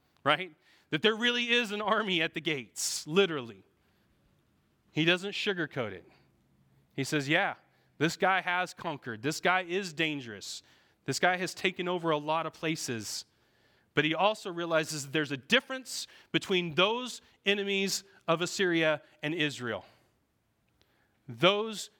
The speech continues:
enemies put their faith in gods that weren't really gods.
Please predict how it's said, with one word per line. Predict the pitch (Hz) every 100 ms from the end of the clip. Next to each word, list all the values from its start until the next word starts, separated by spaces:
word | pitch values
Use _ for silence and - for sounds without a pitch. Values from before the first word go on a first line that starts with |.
| _
enemies | 165 165 151 139 131 - - _ _
put | - 156
their | 156
faith | 151 - 160 135 - - - _ _
in | 147 135
gods | 147 143 131 120 117 - - _
that | 135 127
weren't | 131 123
really | 117 101
gods. | 98 98 - - - -